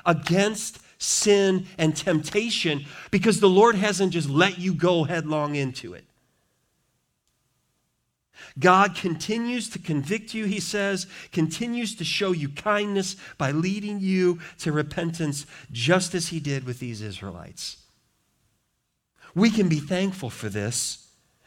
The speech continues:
So we've heard what God said, "No association with them." Well, then what did God mean? What did God intend by what he said?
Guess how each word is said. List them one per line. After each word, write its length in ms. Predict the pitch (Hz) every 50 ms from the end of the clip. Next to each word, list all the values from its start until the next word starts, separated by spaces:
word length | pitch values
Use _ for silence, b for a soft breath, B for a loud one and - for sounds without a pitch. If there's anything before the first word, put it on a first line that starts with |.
| B B B B B
So 180 | - - 208
we've 220 | 196 185 190 185 160
heard 260 | 170 214 254 247 196
what 140 | 175 165 139
God 260 | 156 151 147 143 143
said, 400 | - - 214 196 160 151 143 B B B B B
"No 300 | 135 139 165 202 226 220
association 800 | 202 - 220 208 190 185 - 190 190 190 190 185 - 170 147
with 160 | 135 123 -
them." 340 | - 123 120 120 120 120 - _ _ _ B B B B B B
Well, 160 | 165 165 165
then 260 | 156 160 147 143 143
what 220 | 147 175 190 190
did 240 | - 170 156 151 143
God 320 | 147 151 143 135 135 120 120
mean? 600 | 120 123 131 143 143 127 101 90 82 55 50 - B B B B
What 240 | B 190 214 220 220
did 180 | 226 214 190 160
God 220 | 180 160 151 147
intend 640 | 151 156 165 165 - - - 196 175 143 131 131 123
by 120 | 135 123
what 200 | 127 123 123 123
he 80 | 131 139
said? 500 | 143 - - 226 226 214 190 - -